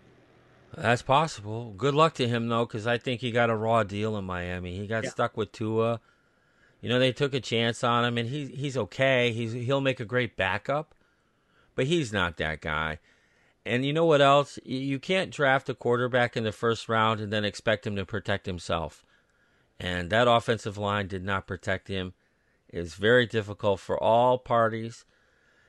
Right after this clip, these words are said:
Speaker 1: especially for Bla-, Brian Flores, but I'm sure that he's going to land somewhere, maybe Minnesota.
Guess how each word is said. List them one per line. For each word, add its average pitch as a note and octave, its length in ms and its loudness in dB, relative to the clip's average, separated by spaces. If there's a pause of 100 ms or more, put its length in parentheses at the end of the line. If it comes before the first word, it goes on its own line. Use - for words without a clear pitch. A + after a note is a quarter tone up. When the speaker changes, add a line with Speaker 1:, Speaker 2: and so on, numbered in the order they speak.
(120)
Speaker 1:
especially B2 520 2
for F#2+ 140 -6
Bla-, G2 400 -2
Brian G#2 320 4
Flores, G#2+ 540 4
but A#2 180 2
I'm D3 220 2
sure F#2 580 -4 (540)
that F#2 120 -6
he's G2 280 -2
going G#2 220 0
to G#2 80 0
land G#2 260 0
somewhere, A#2 360 -2
maybe G#2 300 -2
Minnesota. D3 680 -4